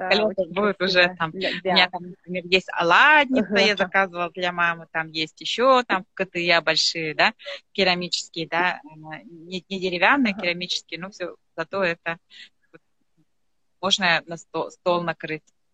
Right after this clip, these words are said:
Speaker 2: Вот скатерти, в общем, вот.
Speaker 1: Мгм.
Speaker 2: Да.
Speaker 1: А, Надя, ты уже говорила про Упегалях
Speaker 2: Да.
Speaker 1: Эд? Это примерно что-то
Speaker 2: Обязательно.
Speaker 1: похожее будет, очень похожее, и вы хотите, чтобы, мгм, чтобы всем досталось.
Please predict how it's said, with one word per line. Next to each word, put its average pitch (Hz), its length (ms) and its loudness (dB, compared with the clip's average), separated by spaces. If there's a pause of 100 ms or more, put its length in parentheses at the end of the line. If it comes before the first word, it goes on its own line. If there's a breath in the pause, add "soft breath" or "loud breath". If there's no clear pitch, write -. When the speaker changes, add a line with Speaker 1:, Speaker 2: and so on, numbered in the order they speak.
(680)
Speaker 2:
Вот 151 160 -20
скатерти, 233 680 2 (100)
в 180 160 -14
общем, 196 280 -16
вот. 185 120 -16 (580)
Speaker 1:
Мгм. 233 420 -2 (460 loud breath)
Speaker 2:
Да. 196 320 2
Speaker 1:
А, - 40 -4 (1400)
Надя, 254 240 2
ты 302 100 -6
уже 285 200 -4
говорила 269 500 -6
про 247 220 -6
Упегалях 247 520 -6
Speaker 2:
Да. 180 220 4
Speaker 1:
Эд? 196 80 -10 (560)
Это 302 320 -12 (560)
примерно 247 520 -6
что-то 220 280 -2
Speaker 2:
Обязательно. - 0 -
Speaker 1:
похожее 208 560 -4
будет, 196 360 -12 (180)
очень 220 360 -12
похожее, 254 460 -6
и - 20 -8
вы 208 100 -12
хотите, 208 340 -14
чтобы, 185 340 -6 (760)
мгм, 214 600 -4
чтобы 214 240 -4
всем 214 300 -2
досталось. 202 580 2